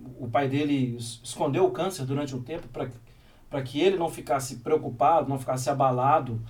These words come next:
e não perdesse a posição, é, no, no Liverpool.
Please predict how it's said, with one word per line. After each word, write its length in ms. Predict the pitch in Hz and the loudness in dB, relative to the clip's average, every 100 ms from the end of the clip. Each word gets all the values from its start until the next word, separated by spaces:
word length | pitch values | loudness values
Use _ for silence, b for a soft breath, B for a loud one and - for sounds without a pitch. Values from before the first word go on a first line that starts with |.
| B B B - | B B B -4
e 260 | 127 131 | 2 4
não 160 | 131 147 | 4 2
perdesse 340 | 143 135 165 | 0 0 0
a 40 | 123 | -2
posição, 600 | 156 127 120 143 160 180 - b b b b - | -2 -2 -2 0 0 0 -10 b b b b -4
é, 60 | |
no, 400 | 127 123 123 123 | -2 -2 -2 -2
no 220 | 127 123 127 | 0 0 0
Liverpool. 460 | 151 202 135 120 | -2 -4 -6 -8